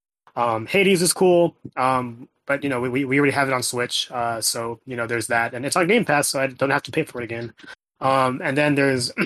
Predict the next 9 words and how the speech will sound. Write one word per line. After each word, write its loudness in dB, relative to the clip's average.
<clears throat> -20
the 0
real 4
surprise 2
for 0
me 4
was 0
Eiyuden 2
Chronicle, -6